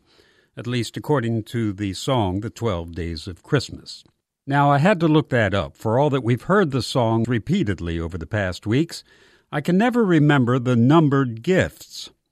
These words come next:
except for those that land on the cadences, the five gold rings, and the partridge in the pear tree. We'll leave the fact that partridges don't get up into pear trees for a later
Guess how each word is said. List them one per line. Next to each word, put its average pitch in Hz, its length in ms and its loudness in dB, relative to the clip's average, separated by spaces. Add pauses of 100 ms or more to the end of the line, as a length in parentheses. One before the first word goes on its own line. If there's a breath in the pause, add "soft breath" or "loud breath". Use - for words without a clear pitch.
except - 540 -2
for 135 140 -4
those 127 360 0
that 127 180 -4
land 107 420 0
on 95 220 -2
the 104 80 -2
cadences, 101 960 -4
the 92 80 -12
five 104 520 0
gold 90 360 -2
rings, 131 540 2 (440 soft breath)
and 117 320 0
the 110 60 -2
partridge 113 800 -2
in 90 260 -2
the 110 100 -2
pear 180 300 2
tree. 78 380 -6 (840)
We'll 113 140 2
leave 123 240 2
the 110 100 -2
fact 135 380 0
that 110 180 -4
partridges 143 600 -2
don't 127 240 0
get 123 160 -2
up 190 240 0
into 151 260 0
pear 120 300 0
trees 98 520 -4 (200)
for 90 200 -6
a 85 40 -6
later 87 400 -4